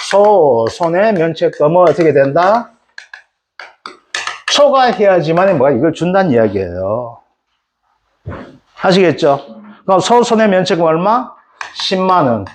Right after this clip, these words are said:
그래서 보-, 계산된 보장 생산비가 얼마?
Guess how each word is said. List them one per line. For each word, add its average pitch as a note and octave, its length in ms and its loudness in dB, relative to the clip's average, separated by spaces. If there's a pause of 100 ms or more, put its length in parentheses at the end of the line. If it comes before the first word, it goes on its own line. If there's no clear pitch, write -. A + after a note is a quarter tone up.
(100)
그래서 C3+ 300 0
보-, D#3 340 2
계산된 G3+ 520 2
보장 F#3+ 420 -2 (100)
생산비가 F3 540 -2
얼마? E3+ 320 0